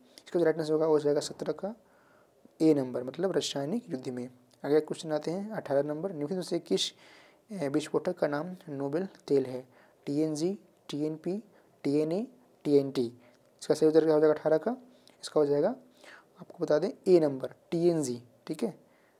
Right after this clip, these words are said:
तो चलिए जाते हैं अगले क्वेश्चन पे। अगला क्वेश्चन है जल में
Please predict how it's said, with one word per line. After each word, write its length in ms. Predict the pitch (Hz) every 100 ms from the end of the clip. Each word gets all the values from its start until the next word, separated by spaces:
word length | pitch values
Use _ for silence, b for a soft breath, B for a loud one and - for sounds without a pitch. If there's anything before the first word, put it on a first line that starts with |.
| b _
तो 80 | 165
चलिए 240 | 147 147
जाते 260 | 160 147 156
हैं 60 | 156
अगले 100 | 147
क्वेश्चन 320 | 147 - 147
पे। 100 | 175 214 b b b -
अगला 140 | 151
क्वेश्चन 220 | 160 156
है 180 | 165 165
जल 220 | 135 170
में 220 | 196 165